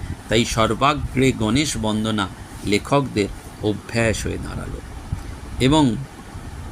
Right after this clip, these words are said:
বৃহৎ ধর্মপুরাণের দাবি গণেশ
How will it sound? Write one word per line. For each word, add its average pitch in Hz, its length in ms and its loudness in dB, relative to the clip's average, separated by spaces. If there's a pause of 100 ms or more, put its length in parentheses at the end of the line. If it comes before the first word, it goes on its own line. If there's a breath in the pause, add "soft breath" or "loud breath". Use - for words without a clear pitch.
(240)
বৃহৎ 160 380 6 (640)
ধর্মপুরাণের 139 960 4
দাবি 117 360 4
গণেশ 110 400 4